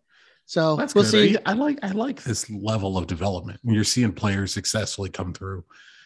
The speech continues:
Speaker 2: And, and, you know, obviously Johnny Perez, kind of the, the kid of the moment. Um, but you're seeing our players starting to find a little more success on the first team coming in,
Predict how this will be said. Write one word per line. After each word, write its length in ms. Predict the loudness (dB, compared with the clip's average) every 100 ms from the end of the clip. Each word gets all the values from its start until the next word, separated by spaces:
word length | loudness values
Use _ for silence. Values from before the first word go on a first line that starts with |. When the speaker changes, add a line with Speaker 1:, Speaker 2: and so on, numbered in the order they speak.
| _ -4
Speaker 2:
And, 400 | 0 2 0 -2
and, 400 | -2 -2 -4 -6
you 140 | -4
know, 100 | 0
obviously 380 | 2 2 2 0
Johnny 280 | 0 0 -2
Perez, 340 | 0 0 0
kind 200 | -2 -4
of 60 | -2
the, 200 | -4 -6
the 100 | -10
kid 240 | -8 -4 -2
of 60 |
the 60 | 0
moment. 380 | 2 2 0 -4 _ _ _ -20 -20 _
Um, 360 | -6 -6 -6 -10 -4
but 80 | 0
you're 140 | 2
seeing 480 | 2 4 6 4 2 -6 _ _ _ -20 -20 -20 _ _ _ _ _ _ -6
our 200 | 0 0
players 440 | 2 2 2 0
starting 360 | -2 0 0 0
to 60 |
find 280 | -2 -2 -2
a 40 | -4
little 200 | -4 -4
more 200 | -4 -4
success 460 | -4 -4 -4 -4
on 60 | -6
the 60 |
first 280 | -4 -4 -4
team 160 | -4 -4
coming 280 | -2 -4 -4
in, 200 | -6